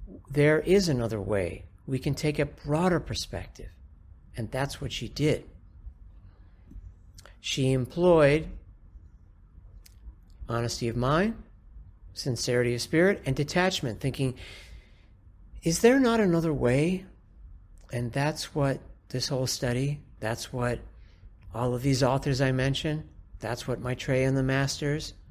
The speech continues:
are teaching us. There is another way to look at life. And speaking of teachers,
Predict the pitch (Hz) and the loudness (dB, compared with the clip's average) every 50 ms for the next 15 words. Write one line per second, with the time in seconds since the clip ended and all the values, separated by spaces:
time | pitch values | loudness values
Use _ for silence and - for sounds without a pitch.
0 | - - - - - - 147 143 - - 233 220 - 135 113 104 101 - - - | -20 -20 -20 -10 -6 -4 -4 -4 0 -2 -2 0 0 -2 -4 -4 -6 -8 -10 -12
1 | - - - - - - - - - - - 139 143 - - - - 226 262 269 | -14 -14 -18 -20 -20 -20 -20 -20 -8 -2 0 0 0 -2 -4 -2 2 4 6 6
2 | 214 185 151 123 117 113 107 110 101 95 110 110 98 92 98 98 - - - - | 6 4 4 2 2 0 0 -2 -4 -2 -2 -2 -2 -4 -6 -8 -12 -16 -18 -20
3 | - - - - - - 165 139 120 131 127 - - - 101 110 101 95 90 - | -20 -20 -20 -14 -6 -2 0 0 2 0 0 -2 -4 -6 -4 -4 -4 -4 -6 -8
4 | - - - - - - - - - - - - - - - - - - - - | -12 -16 -18 -20 -20 -20 -20 -20 -20 -20 -20 -20 -20 -20 -20 -20 -20 -20 -20 -20
5 | - - - - - - - - - - - - - - - - - 165 147 143 | -20 -20 -20 -20 -20 -20 -20 -20 -20 -20 -18 -16 -16 -16 -12 -4 0 2 2 2
6 | - - - 247 254 247 214 180 151 143 135 127 120 113 113 - - - 262 277 | 2 2 2 2 2 4 4 6 6 6 6 6 4 2 0 -2 2 6 6 6
7 | 269 - 196 160 147 175 202 196 - - - | 8 8 8 8 10 8 6 4 0 -4 -8